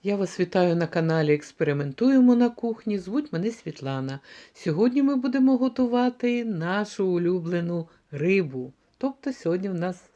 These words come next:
скумбрія. Скумбрія свіжоморожена, я її розморозила. От така на сімсот грам затягнула. Була акція по сто п'ятнадцять гривень кілограм.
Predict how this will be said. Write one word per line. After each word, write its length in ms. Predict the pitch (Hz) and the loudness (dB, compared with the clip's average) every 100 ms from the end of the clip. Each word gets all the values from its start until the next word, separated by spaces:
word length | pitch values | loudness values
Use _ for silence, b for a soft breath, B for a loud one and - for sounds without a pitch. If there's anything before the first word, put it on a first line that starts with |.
| _ | _
скумбрія. 720 | - 139 127 127 123 123 123 _ | -12 -8 -6 -6 -6 -8 -12 _
Скумбрія 600 | - - 262 208 196 180 | -8 4 4 6 2 2
свіжоморожена, 1000 | - 185 165 165 151 202 262 247 233 214 | 0 0 2 2 4 4 4 4 2 2
я 260 | 185 240 | 4 4
її 280 | 208 170 160 | 4 2 0
розморозила. 1120 | 156 147 143 135 156 240 254 254 240 233 233 B B B | 0 0 -2 0 4 4 4 4 4 4 0 B B B
От 200 | 208 208 - | -2 -2 -2
така 500 | 170 160 - 262 294 - | -4 -2 0 0 0 -6
на 180 | 165 165 | -4 -4
сімсот 640 | - 165 160 - 240 254 - | -2 -4 -4 0 2 2 -2
грам 420 | 135 147 175 185 | -4 0 0 -2
затягнула. 880 | 160 147 156 147 143 139 131 123 117 - | -2 -2 0 -2 -2 -4 -4 -4 -8 -2
Була 360 | 196 165 175 | 2 4 4
акція 420 | 240 - - 233 220 | 2 -2 0 2 2
по 160 | 175 | -2
сто 200 | - 220 | 2 2
п'ятнадцять 600 | 220 185 190 190 - 170 | 2 -2 0 -2 0 -2
гривень 360 | 156 165 170 165 | 0 0 0 -2
кілограм. 640 | 165 156 139 131 127 | 0 0 0 -2 -2